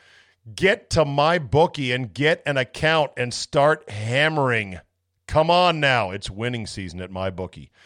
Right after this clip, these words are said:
I don't know about you guys, but for me, a game is ten times more exciting when you got a little bit of something, something on it. Doesn't have to be a ton of money. Could be ten bucks. It's the juice. It's fun thinking,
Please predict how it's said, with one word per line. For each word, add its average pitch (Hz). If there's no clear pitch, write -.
I 104
don't 123
know 127
about 127
you 131
guys, 131
but 101
for 107
me, 113
a 123
game 110
is 90
ten 123
times 120
more 117
exciting 127
when 117
you 101
got 110
a 139
little 214
bit -
of 381
something, 202
something 143
on 160
it. 92
Doesn't 196
have 196
to 135
be 120
a -
ton 98
of 82
money. 107
Could 151
be 165
ten 160
bucks. 147
It's 120
the 131
juice. 110
It's -
fun 117
thinking, 90